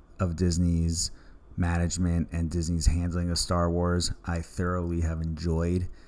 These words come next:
the sequel trilogy from The Force Awakens to The Last Jedi and The Rise of Skywalker. So again, like I said, there's no gatekeeping here and there's no sequel hating here.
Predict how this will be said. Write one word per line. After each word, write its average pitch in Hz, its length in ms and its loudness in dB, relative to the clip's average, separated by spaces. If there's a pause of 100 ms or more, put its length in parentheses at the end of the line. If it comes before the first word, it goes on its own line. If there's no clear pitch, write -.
(160)
the 95 80 0
sequel 101 400 4
trilogy 107 540 6
from 85 200 4
The 80 80 -2
Force 82 360 0
Awakens 95 600 4
to 85 60 -4
The 87 100 0
Last 85 380 2
Jedi 87 480 4 (480)
and 92 180 4
The 104 80 8
Rise 110 240 8
of 110 60 4
Skywalker. 113 840 4 (420)
So 101 240 2
again, 113 420 4
like 101 220 2
I 95 100 2
said, 92 520 2
there's 95 180 2
no 104 160 6
gatekeeping 87 680 2
here 85 400 0 (140)
and 87 140 4
there's 85 160 2
no 82 160 2
sequel 80 440 2
hating 73 360 -4
here. 69 360 -8